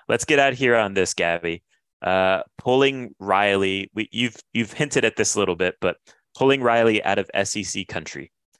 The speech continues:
Uh, you know, as we know, recruiting is never official, official until signing day. Uh, Kevin Riley is in Alabama's backyard.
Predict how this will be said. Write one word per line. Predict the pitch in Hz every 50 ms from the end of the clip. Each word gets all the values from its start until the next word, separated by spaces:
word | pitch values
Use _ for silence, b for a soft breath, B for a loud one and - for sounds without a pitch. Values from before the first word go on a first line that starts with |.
| _ _ _ _ _ _ -
Uh, | 82 82 82 80 80 80 82 80 82 78 - - - _ _ _ _ _ _ _
you | - 95 85
know, | 82 80 76 76 - -
as | 92 104 107 104
we | 123 123 120
know, | 107 104 101 101 101 95 -
recruiting | 98 95 - - 123 127 127 127 127 120 117 -
is | - 98 98 98
never | 117 117 113 107 110 110
official, | - 98 - - 151 160 156 - 120 104 101
official | 98 - - 101 90 - - 90 87 92 - b b b b b b b b
until | - - 92 - - 98 87
signing | - - 95 90 90 82 76 71 69
day. | - 53 - - _ _ _ _ _ _ _ _ _ _
Uh, | - 78 78 76 80 80 80 - - - - _ _ _ _ _ _ _ _ _ _ _
Kevin | - 82 80 85
Riley | 85 87 90 92 90 90 90 90
is | 90 87
in | 101 92 90
Alabama's | - 87 92 95 92 85 95 92 92 87 85
backyard. | - 90 82 - - 101 101 107 110 110 104 110 104